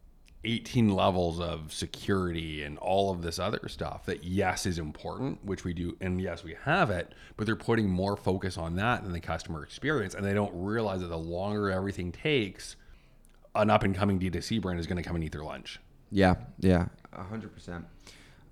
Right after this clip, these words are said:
Speaker 2: Um, and I, and I, I think to kinda move into C X and U X, I
Speaker 1: Yep.
Speaker 2: think a lot of people confuse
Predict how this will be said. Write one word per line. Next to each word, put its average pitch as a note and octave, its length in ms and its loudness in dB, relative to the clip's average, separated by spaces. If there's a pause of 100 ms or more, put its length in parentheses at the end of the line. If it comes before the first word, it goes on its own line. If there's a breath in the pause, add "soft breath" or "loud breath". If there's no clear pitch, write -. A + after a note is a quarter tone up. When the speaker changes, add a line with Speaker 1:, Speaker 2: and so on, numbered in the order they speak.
Speaker 2:
Um, A#2 300 6
and C#3 120 6
I, D3 180 6
and D3+ 140 6
I, D3 140 4 (280)
I B2+ 60 4
think F3+ 560 2
to - 120 -4
kinda A#2 460 8
move G#2+ 220 4
into F#2+ 560 4 (500 loud breath)
C - 340 8
X G#2 240 8
and E2+ 140 8
U G2 180 12
X, G#2+ 440 6 (180)
I - 40 0
Speaker 1:
Yep. - 80 4
Speaker 2:
think D3+ 160 6
a D#3 40 10
lot C3 180 12
of B2+ 120 8
people G2+ 260 6
confuse F2+ 920 6